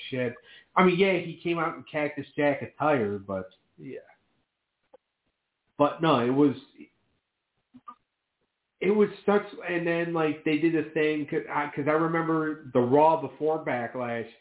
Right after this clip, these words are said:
Speaker 1: they had that big eight-man tag, which is the first time Evolution e-, ever, first and actually only time
Speaker 2: All that Evolution
Speaker 1: Evolution
Speaker 2: was
Speaker 1: was in an eight-man.
Speaker 2: Really?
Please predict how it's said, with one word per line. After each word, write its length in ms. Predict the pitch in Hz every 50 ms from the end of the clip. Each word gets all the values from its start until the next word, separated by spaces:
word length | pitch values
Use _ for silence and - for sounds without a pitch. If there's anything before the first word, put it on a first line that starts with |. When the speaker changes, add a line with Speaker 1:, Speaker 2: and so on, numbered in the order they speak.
| _ - - _ _
Speaker 1:
they 120 | 143 143
had 200 | 135 151 156 147
that 240 | 139 139 135 135 -
big 240 | - 147 143 135 - - -
eight-man 560 | 131 139 151 151 - 143 139 139 127 120 113
tag, 480 | - 120 117 120 120 120 131 135 135 - _ _ _ _ _ _ _ _ _
which 160 | - 160 -
is 80 | 160 -
the 100 | 165 160 -
first 240 | - 226 233 220 -
time 300 | - 190 190 185 180 180 165
Evolution 500 | 165 165 175 165 165 180 180 170 170 151
e-, 180 | 147 160 165 - - _
ever, 420 | 151 160 170 175 - - - 147 - _
first 260 | - 226 294 339 - -
and 100 | 262 247
actually 380 | 226 220 208 - 202 180 180 -
only 440 | - 190 226 247 233 226 202 139 - -
time 300 | - 147 143 123 110 101 95 _ _ _ _ _ _
Speaker 2:
All 200 | 151 151 156 160
that 140 | 160 143 -
Evolution 280 | 139 143 143 160 170 175
Speaker 1:
Evolution 500 | 170 180 175 175 175 170 156 156 180 165
Speaker 2:
was 100 | 165 160
Speaker 1:
was 60 | 160
in 60 | 156 151
an 100 | 147 147
eight-man. 420 | 147 147 143 - - 110 98 92 - _ _ _ _ _ _ _ _ _ _ _ 143
Speaker 2:
Really? 360 | 147 160 180 214 262 311